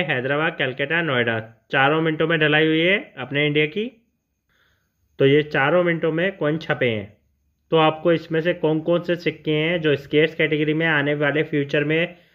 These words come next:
रेयर हो जाएंगे, मिंट और ईयर के हिसाब से,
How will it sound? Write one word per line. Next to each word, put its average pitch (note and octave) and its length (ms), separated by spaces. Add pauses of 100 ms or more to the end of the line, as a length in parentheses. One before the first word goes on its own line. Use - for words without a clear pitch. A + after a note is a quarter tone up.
(180)
रेयर D3+ 300
हो F3 100
जाएंगे, E3 300
मिंट F3+ 360
और G#3 460 (320)
ईयर F#3 300
के F#3 120
हिसाब C#3+ 280
से, A2+ 220